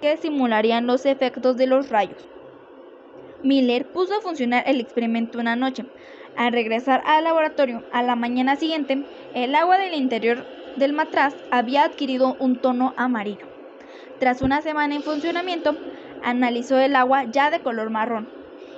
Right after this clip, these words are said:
y encontró que se habían producido una serie de compuestos químicos que no estaban presentes originalmente, entre ellos cuatro aminoácidos, los compuestos que utilizan todos los seres vivos como material de construcción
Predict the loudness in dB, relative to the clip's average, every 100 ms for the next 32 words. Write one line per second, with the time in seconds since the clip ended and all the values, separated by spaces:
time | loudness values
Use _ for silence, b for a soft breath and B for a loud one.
0 | -4 0 2 2 2 0 0 0 2 2
1 | 2 0 0 0 0 0 0 -2 -2 0
2 | -2 -2 -4 -4 -4 -2 0 0 -2 -2
3 | -2 -2 -4 -6 -2 -2 0 -2 -4 -4
4 | -4 -2 0 -2 -2 0 2 0 -4 -8
5 | -4 -4 -4 -6 -6 -2 -2 -2 -2 0
6 | 0 -2 -4 -12 B B B B B B
7 | -12 -4 -2 -2 -4 0 0 2 0 0
8 | -10 -8 0 0 2 0 0 -2 -4 -2
9 | -2 -4 -6 -12 -18 -20 -16 -14 0 0
10 | 0 -4 -2 -2 -2 -2 -2 -2 -2 -2
11 | -2 0 0 0 2 4 4 0 0 2
12 | 2 0 0 0 0 0 0 -2 -2 0
13 | 0 2 0 -2 -4 -6 -8 -4 -4